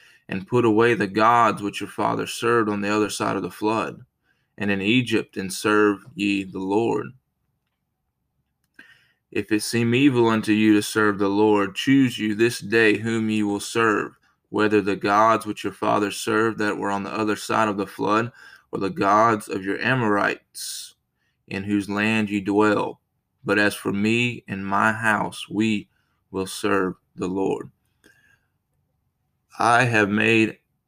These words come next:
the decision, as Joshua's statement here,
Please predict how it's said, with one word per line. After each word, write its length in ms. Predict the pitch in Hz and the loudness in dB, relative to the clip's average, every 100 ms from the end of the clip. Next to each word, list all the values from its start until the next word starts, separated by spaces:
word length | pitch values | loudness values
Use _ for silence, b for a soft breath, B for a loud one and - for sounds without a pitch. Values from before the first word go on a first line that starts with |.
| _ - | _ -4
the 180 | 101 | -2
decision, 760 | 98 95 - 120 110 95 98 - _ _ _ _ _ _ _ _ _ _ _ - - 110 | 0 -4 0 0 2 -2 -8 -12 _ _ _ _ _ _ _ _ _ _ _ -14 -10 -4
as 200 | 98 90 | -4 0
Joshua's 600 | 104 107 110 113 104 98 | 2 2 0 0 -2 -2
statement 540 | - 110 101 101 90 | -2 0 0 -2 -8
here, 460 | 107 110 101 98 | 0 2 2 -2